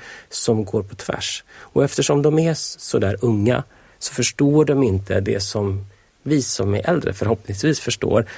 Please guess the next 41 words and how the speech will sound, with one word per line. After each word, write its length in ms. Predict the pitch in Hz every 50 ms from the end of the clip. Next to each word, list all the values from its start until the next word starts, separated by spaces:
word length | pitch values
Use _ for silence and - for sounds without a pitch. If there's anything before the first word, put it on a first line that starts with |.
| - - - -
nämligen 400 | 123 123 113 104 101 95 98 98
att, 300 | 101 98 98 - - -
att 160 | - 113 -
de 120 | - 110 92
här 100 | 127 117
sakerna 380 | - 127 110 98 107 101 101
behöver 240 | 98 98 92 92 -
man 120 | - 98 98
prata 340 | - 120 101 95 - - 104
om. 160 | - - - - - - - - - - - -
Så 160 | - - -
att 60 | 98
de 100 | - 117
pratar 360 | 98 - 135 120 98 - 117 117
ju 60 | 110
om 100 | 110 -
allting 400 | 120 131 123 113 - 127 113 113
annat 320 | 107 104 107 104 98 - -
utom 360 | - 113 98 98 - 95 92
det 80 | 92 92
väsentligaste. 760 | 92 92 - 98 98 98 95 - - - - - - - -
Och 100 | - 123
jag 140 | 123 120 113
tror 160 | - - 135
att 100 | 123 104
det 60 | 127 123
är 40 |
därför 360 | 120 151 151 131 117 - - 98
som 240 | - 98 95 95
de 160 | 95 95 117 120
inte 560 | 110 98 92 95 - - - 101 98 98 98 - - _ -
får 260 | - - 135 135 120
varann, 420 | 104 95 90 85 87 90 - -
i 60 | 117 117
alla 140 | 107 110
fall 200 | - - 135 135
inte 180 | 120 101 - 110
i 20 |
början 260 | 98 101 117 123 135 -
av 100 | - -
romanen. 360 | - - 98 - - 123